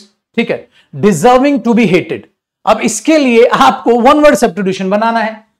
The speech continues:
अरे गुरुजी, क्या मजे ले रहे हो? मजे कहां? देखो ना बेटा, मैंने क्वेश्चन में एक सेंटेंस लिख दिया, मैंने बोला,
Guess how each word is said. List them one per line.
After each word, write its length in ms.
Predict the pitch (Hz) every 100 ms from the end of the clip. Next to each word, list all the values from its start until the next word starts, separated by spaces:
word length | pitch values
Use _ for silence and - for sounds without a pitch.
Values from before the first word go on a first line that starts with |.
| _
अरे 100 | 202
गुरुजी, 260 | 196 190 311
क्या 260 | - 202
मजे 220 | 330 392 349
ले 120 | 269
रहे 80 | 226
हो? 60 |
मजे 340 | 120 110 139 254
कहां? 380 | 294 247 135
देखो 260 | 127 143 285
ना 80 | 311
बेटा, 280 | 285 - - _ _ _ _ _
मैंने 320 | 135 156 214 311
क्वेश्चन 320 | 285 - 302
में 100 | 294
एक 120 | -
सेंटेंस 420 | - 269 285 277
लिख 180 | 214 147
दिया, 180 | 131 113 - _ _ _ _ _
मैंने 380 | 151 160 208 285
बोला, 300 | 277 277 285